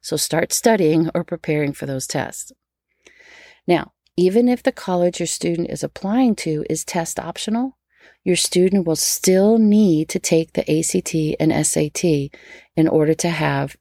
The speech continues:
N C double A eligibility. Also,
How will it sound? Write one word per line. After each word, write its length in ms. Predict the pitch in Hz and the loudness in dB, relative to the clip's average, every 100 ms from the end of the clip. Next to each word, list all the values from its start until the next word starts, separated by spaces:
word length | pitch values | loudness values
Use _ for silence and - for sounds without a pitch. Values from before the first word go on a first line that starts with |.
| _ | _
N 160 | 147 147 | -2 0
C 160 | - | 0
double 340 | 147 143 143 139 | 0 0 0 -2
A 220 | 131 139 | -2 -2
eligibility. 800 | - 127 - - - - - - _ _ _ _ _ _ _ _ _ _ _ - - - - - _ | -4 -6 -6 -8 -8 -8 -12 -16 _ _ _ _ _ _ _ _ _ _ _ -14 -14 -14 -20 -20 _
Also, 580 | - 202 320 - 160 - | 2 4 4 2 0 -2